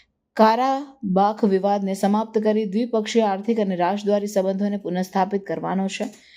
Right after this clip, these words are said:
આ પ્રસંગે રાષ્ટ્રપતિ ટ્રમ્પે જણાવ્યું કે એક લાંબા સમયગાળા બાદ પાંત્રીસ વર્ષના સંઘર્ષ પછી તેઓ હવે મિત્રો છે અને લાંબા સમય સુધી મિત્રો રહેશે. આ સમજૂતીમાં અઝરબૈજાનના રાષ્ટ્રપતિ ઇલ્હામ અલિયેવ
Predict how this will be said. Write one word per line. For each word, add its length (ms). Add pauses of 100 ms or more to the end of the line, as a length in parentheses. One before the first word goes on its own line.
(260)
આ 80
પ્રસંગે 380
રાષ્ટ્રપતિ 580
ટ્રમ્પે 360
જણાવ્યું 420
કે 80
એક 120
લાંબા 300
સમયગાળા 560
બાદ 340
પાંત્રીસ 560
વર્ષના 340
સંઘર્ષ 480
પછી 420 (360)
તેઓ 240
હવે 260
મિત્રો 340
છે 140
અને 140
લાંબા 300
સમય 260
સુધી 280
મિત્રો 320
રહેશે. 380 (580)
આ 80
સમજૂતીમાં 640
અઝરબૈજાનના 640
રાષ્ટ્રપતિ 560
ઇલ્હામ 500
અલિયેવ 560